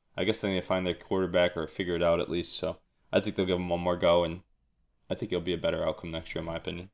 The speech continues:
Too, too mu-, too much talent to, to not.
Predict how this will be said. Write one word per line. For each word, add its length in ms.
Too, 200
too 200
mu-, 140
too 180
much 220
talent 280
to, 140
to 60
not. 240